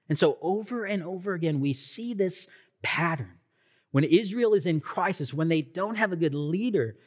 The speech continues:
when, when God's house is compromised in some way, what does God do? He sends his word and he raises up a prophet. This is how God acts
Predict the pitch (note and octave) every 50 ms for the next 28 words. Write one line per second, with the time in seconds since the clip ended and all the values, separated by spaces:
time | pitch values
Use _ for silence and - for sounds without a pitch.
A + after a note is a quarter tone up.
0 | _ _ - F3 F3+ F3+ F#3 E3 D#3 F3+ G#3 A3+ - - - G#3+ - F#3+ D#3+ -
1 | - - E3 F3+ G#3+ A3 A#3+ A#3 A3 G#3 G3 - F#3+ F3 - - F3 E3 E3 D#3
2 | D3+ F3+ A3 A3+ A3 - - - E3 D#3+ D3+ B2+ G3+ A3 G#3 F#3+ F#3 D3+ - -
3 | - - F#3+ F#3+ A3+ A#3+ C4 C4 B3 - - G3+ E3+ C3+ C#3+ C#3+ D3+ E3+ F#3+ G#3+
4 | A#3+ B3+ C4 B3 - - - - - - - D#3 D#3+ D#3 D3+ D3 E3 F3+ G#3+ B3
5 | B3+ G3+ G3 A3 F3+ G3 F#3+ F3+ F3+ - - - C3 A#2+ G#2 - _ _ _ _
6 | _ _ _ _ _ _ _ _ - B2+ F#3 A#3+ - - C4 A#3+ G3 - - F#3+
7 | F#3 F3+ D#3+ C#3 C3+ D3+ E3+ F#3+ G#3 G3+ E3 - D#3+ F3 F3 E3+ - - - -